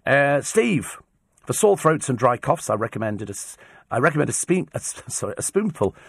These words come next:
of natural sunflower, grapeseed or almond oil. It's soothing and helps to lubricate, moisture and heal." Well, there you go. We're all in favour of moisturising and healing.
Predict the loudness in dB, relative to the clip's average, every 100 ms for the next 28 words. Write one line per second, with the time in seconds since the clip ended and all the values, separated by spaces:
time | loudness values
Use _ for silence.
0 | -10 -4 0 0 2 0 2 2 2 2
1 | 2 2 2 0 0 -4 2 4 4 2
2 | 0 2 0 -2 -4 -2 0 -2 -2 -2
3 | -4 -6 -2 -2 -4 -4 -4 -4 -10 -20
4 | -20 _ _ -4 -4 -4 -6 -6 -4 -4
5 | -2 -4 -6 _ _ _ _ _ _ _
6 | _ -16 -4 -2 -2 0 2 0 -4 -14
7 | -20 _ 0 0 0 0 0 -2 0 -2
8 | -2 0 0 0 -6 -2 0 2 2 0